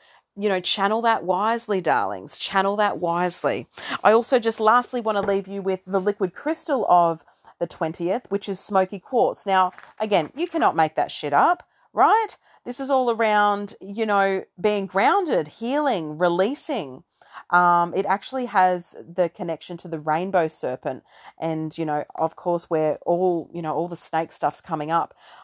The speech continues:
Um, when I released that Lilith container, I've had so many messages around people having snakes come to them and dreaming about snakes and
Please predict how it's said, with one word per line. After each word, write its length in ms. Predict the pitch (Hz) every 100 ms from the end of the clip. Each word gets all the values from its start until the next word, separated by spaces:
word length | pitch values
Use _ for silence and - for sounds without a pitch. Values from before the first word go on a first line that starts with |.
| -
Um, 460 | 156 151 151 147 - _ _ 170
when 160 | 180
I 220 | 165 160
released 460 | 160 170 165 190 -
that 180 | 165 -
Lilith 300 | 170 185 -
container, 540 | 160 - 175 170 175
I've 260 | 151 156 160
had 200 | 170 151
so 220 | - 180
many 160 | 175 156
messages 460 | 156 165 180 165
around 340 | 160 151 151 147 - - -
people 180 | 190
having 280 | 185 160 151
snakes 600 | - - 175 175 170 - -
come 240 | - 175
to 120 | 170
them 300 | 170 170 165
and 340 | 151 147 113 120
dreaming 400 | 175 180 185 180
about 320 | 175 165 143
snakes 540 | - 170 160 151 -
and 160 | 156 143